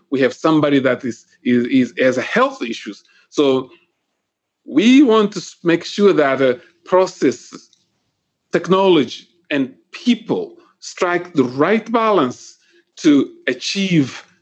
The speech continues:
the well-being, uh, or to achieve a better diagnosis, to achieve that better outcome, health outcome, and to make sure that, uh, we also don't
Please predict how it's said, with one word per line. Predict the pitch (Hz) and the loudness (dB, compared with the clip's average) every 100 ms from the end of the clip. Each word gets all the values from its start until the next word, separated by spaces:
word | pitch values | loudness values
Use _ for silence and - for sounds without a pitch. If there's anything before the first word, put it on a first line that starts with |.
| _ 131 | _ -10
the | 113 - - | -10 -10 -12
well-being, | 123 156 208 208 220 226 220 _ _ _ 131 | -6 -2 0 0 0 -2 -6 _ _ _ -6
uh, | 123 117 - 113 | -4 -4 -4 0
or | 120 127 120 - | 2 2 2 0
to | 110 | -4
achieve | - - 190 160 - - - - | -2 2 4 4 0 -8 -20 -10
a | - | -4
better | - 156 170 | 0 2 2
diagnosis, | 170 170 170 160 156 151 - | 2 2 0 0 0 -2 2
to | 139 | 2
achieve | 123 - - 196 135 | 2 -6 -4 -4 -2
that | 143 143 - - _ | -2 -4 -12 -20 _
better | - 170 170 - - | -2 0 0 -2 -2
outcome, | 151 165 - - 135 123 | 0 0 -4 -6 -4 -4
health | 107 156 151 | 0 2 2
outcome, | 135 131 - 120 117 117 - - | 2 0 -2 -2 -2 -6 -12 0
and | 247 254 | 2 4
to | |
make | 302 294 | 2 0
sure | - 359 359 | 4 6 6
that, | 240 214 214 | 4 0 0
uh, | 196 - _ - | -2 -2 _ 0
we | 247 | 2
also | 285 277 | 4 2
don't | 175 208 247 233 | 0 2 2 -2